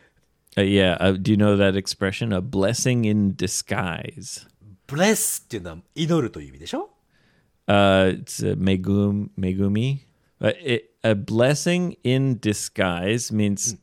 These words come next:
Speaker 1: something that seems bad, but actually it's good.
Speaker 2: うーんと、なんか悪いものの中にもいいことを見つけるみたいな？
Speaker 1: Not really 見つける. That's more like
Speaker 2: Mm.
Speaker 1: a silver lining.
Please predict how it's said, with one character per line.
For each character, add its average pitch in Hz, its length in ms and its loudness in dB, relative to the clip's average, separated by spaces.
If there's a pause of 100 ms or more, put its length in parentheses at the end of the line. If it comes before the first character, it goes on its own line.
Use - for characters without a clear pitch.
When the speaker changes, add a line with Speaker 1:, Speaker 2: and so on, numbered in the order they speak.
(100)
Speaker 1:
something 180 680 0
that 127 200 2
seems 147 560 2
bad, 123 600 0
but 113 260 0
actually 117 680 0
it's 87 260 -6
good. 92 480 -6 (1800)
Speaker 2:
う - 20 -10
ー 127 40 -8
ん 92 1300 -12 (240)
と、 110 340 -6 (680)
な 143 120 -6
ん 135 40 -8
か 117 120 -4
悪 160 300 2
い 226 120 0
も 147 180 0
の 131 120 -2
の 123 100 -4
中 131 260 -4
に 113 140 -8
も 202 360 0 (540)
い 135 120 -8
い 110 40 -8
こ 104 120 -6
と 101 100 -6
を 90 60 -4
見 92 120 -8
つ - 100 -12
け 95 140 -6
る 95 120 -6
み 85 100 -14
た - 100 -20
い 65 40 -20
な？ 165 120 -14 (600)
Speaker 1:
Not 127 200 -4
really 113 340 4
見 98 200 -2
つ - 160 -12
け 104 140 0
る. 113 120 2
That's 110 300 0
more 107 220 2
like 92 240 -2
Speaker 2:
Mm. 98 80 -10
Speaker 1:
a 92 40 -6
silver 95 640 0
lining. 92 720 -4